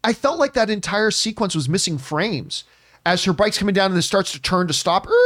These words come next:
you, it felt like it was going, and like, "Wow, they couldn't have fixed that? That didn't look good at all." But I'm, I'm just talking in general.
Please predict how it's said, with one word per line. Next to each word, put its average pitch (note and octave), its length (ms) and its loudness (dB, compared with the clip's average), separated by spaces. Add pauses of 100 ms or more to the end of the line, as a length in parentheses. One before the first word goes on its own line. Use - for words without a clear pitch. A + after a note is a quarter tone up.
you, A3+ 140 2
it F#3 140 -4
felt A3 180 2
like G3 100 4
it E3+ 100 -2
was - 20 0
going, D#3 1500 -4 (260)
and D#3+ 120 -2
like, D#3 220 0 (320)
"Wow, C#3+ 480 -2 (480)
they A#2+ 100 -2
couldn't F#3+ 200 0
have C#3+ 80 -4
fixed - 260 -2
that? B3 280 0 (220)
That E3 320 -2
didn't E3+ 240 0
look C#3 140 -2
good D#3 180 2
at C#3+ 80 -2
all." G3 220 -2 (220)
But B3 100 2
I'm, D4 160 0
I'm B3+ 80 -2
just D4 160 -10
talking D#4 400 -6 (100)
in B3 220 -6
general. E3 600 0